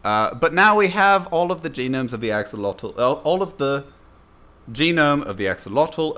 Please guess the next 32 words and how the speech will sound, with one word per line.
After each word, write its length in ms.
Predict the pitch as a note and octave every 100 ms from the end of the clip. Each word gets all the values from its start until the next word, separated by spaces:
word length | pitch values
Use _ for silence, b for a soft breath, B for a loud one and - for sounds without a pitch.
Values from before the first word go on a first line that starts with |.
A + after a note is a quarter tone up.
| -
assembled 580 | G2+ - D3+ D3 C#3+ C#3+
into 440 | A2 G2+ G#2+ G#2+ G#2 - _
chromosomes, 960 | - A#2 A#2+ A2 F#2 E2+ D#2+ G2+ - - b b
which 180 | F#3 G3
is 140 | G3+
very 240 | F3 C#3+ B2+
helpful 460 | A#2 A2+ - G#2
for 160 | G2 A2+
various 400 | G2 G2 G2 F#2
different 320 | F2+ F#2 E2+
things. 520 | - - - - - b b b b -
Um, 420 | F2 E2+ D#2+ - - -
at 100 | A2+
least 260 | C3+ F3+ F3+
it's 140 | B2+
a 40 | B2
draft 380 | G#2 F#2+ F#2 G2+
assembly 400 | E2 D#2+ - -
into 160 | -
chromosomes. 560 | - D#2 - - - -
Not 260 | E3 F3
sure 180 | - A#2
how 120 | G2 F2+
reliable 520 | F2 F2 F2 E2+ E2+
it's 140 | E2
been. 200 | - E2+ B B B
Honestly, 360 | F3+ F#3+ F3+ D3+
I've 120 | C#3
not 140 | D3+
read 160 | B2+ G2+
the 60 |
paper, 360 | F#2 F2 - D#2